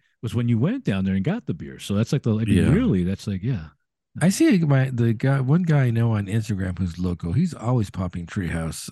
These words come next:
Speaker 2: Uh, I should, I should set something up with the,
Speaker 1: Oh, there you go.
Speaker 2: get some beer from him.
Speaker 1: Yeah.
Speaker 2: Yeah, I hooked him up once. He owes me. <laughs>
Speaker 1: <laughs>
Speaker 2: Uh-oh, uh-oh, uh-oh. Like, uh, uh, Marcus Aurelius would not approve of that
Speaker 1: Oh,
Speaker 2: logic.
Speaker 1: absolutely. That's
Speaker 2: <laughs>
Speaker 1: bad.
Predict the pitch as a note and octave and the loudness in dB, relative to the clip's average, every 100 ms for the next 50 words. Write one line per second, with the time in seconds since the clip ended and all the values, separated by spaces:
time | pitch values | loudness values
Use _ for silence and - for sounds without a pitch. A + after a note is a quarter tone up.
0 | - E2+ F2 A#2 G2 - A#2+ A2+ F#2 - | -8 -4 -2 -2 -2 -4 -4 -2 -4 -4
1 | G2 - F2 - D#2+ D#2+ - D#2+ - D2+ | -4 -4 -8 -6 -6 -6 -6 -6 -4 -2
2 | A#3 A#3+ B3 C#4 C3 F3+ F#2 - E2 F2 | 0 0 2 2 0 0 -2 -6 -6 -4
3 | F#2 - - F#2 D#2+ D#2+ _ _ _ _ | -4 -6 -6 -6 -8 -14 _ _ _ _
4 | - A3+ D#3 F2 _ C#3+ - - A#2+ - | -12 -8 -8 -10 _ -6 -4 -2 -4 -4
5 | D#3+ B2+ - G2+ F2 - G#2+ A#2 C#3 - | -6 -6 -4 -6 -4 -4 -4 -2 -4 -4
6 | - - - E3 - _ _ - D#3 - | -4 -4 -4 -4 -6 _ _ -4 -4 -2
7 | G#4 - - _ - - - B2 A2 G2+ | -4 -2 -6 _ -8 -2 0 0 0 0
8 | D3 A2 A2 - - C#3 G#2 A2 A2+ F3 | 0 0 0 -2 -4 0 0 2 2 2
9 | B2 G#2 A2 - A2 A2 B2+ C3 B2+ A#2+ | 0 0 0 0 0 0 0 0 0 2
10 | B2+ B2 - A#2+ A2+ A2 G#2+ A2+ A2 - | 2 2 0 -2 -2 -2 -2 -2 -2 0
11 | C#3 A2 F#2+ F#2+ F#2+ D3 D#3 C3 A2+ G#2+ | 2 2 0 -2 -4 -2 0 2 2 0
12 | F2 A#2+ A2 C#3+ G2+ F2 B2 F#2+ F2+ A#2 | 0 0 2 2 2 0 -2 -2 -2 -2
13 | A2 F2+ E2 | -2 -4 -8